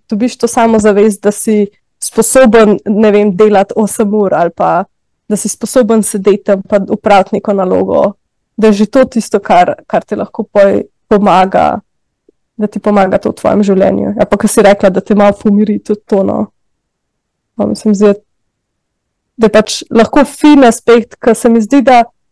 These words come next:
ko imaš enkrat A D H D, pa ko se lotiš neke, da bi imel rutine, da se je to toliko težko držati, da v bistvu sam sebi postaviš neka previsoka pričakovanja, da zdaj boš pa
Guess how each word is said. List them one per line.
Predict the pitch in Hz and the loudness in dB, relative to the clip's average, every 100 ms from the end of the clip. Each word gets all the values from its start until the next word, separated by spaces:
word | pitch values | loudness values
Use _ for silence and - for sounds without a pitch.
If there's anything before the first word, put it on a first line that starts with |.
| _ _ - | _ _ -2
ko | 233 | -2
imaš | 226 | 0
enkrat | 262 269 240 - | 0 0 -4 0
A | 254 | 0
D | 254 - | 0 0
H | 240 | 0
D, | 247 | 0
pa | 247 247 | 0 -6
ko | |
se | - 254 | -4 -2
lotiš | 240 277 277 233 247 | 0 0 0 -2 -2
neke, | 233 - | -4 -2
da | 202 214 | -2 -2
bi | 226 | -2
imel | 226 226 247 240 | 0 2 2 2
rutine, | 233 _ 262 240 220 202 _ _ | -2 _ -2 0 -2 -4 _ _
da | 233 | -4
se | 233 240 | -2 -2
je | |
to | 285 | -2
toliko | - 202 - _ _ | -2 -4 -6 _ _
težko | 247 254 - 269 | -4 -4 -2 0
držati, | 208 240 226 202 202 | 2 2 2 0 0
da | 220 - | -2 -2
v | 226 | -6
bistvu | 269 - 240 | -6 -4 -2
sam | 254 247 | 0 0
sebi | - 233 - - | 0 -2 -4 -8
postaviš | - 247 247 262 | 0 0 2 0
neka | 247 | -2
previsoka | 233 240 226 254 240 240 | -2 -4 -2 -2 -2 -4
pričakovanja, | - - 240 220 220 214 202 | -6 -8 -4 2 2 2 0
da | 208 | -4
zdaj | 190 226 | -4 -4
boš | 214 | -6
pa | - | -6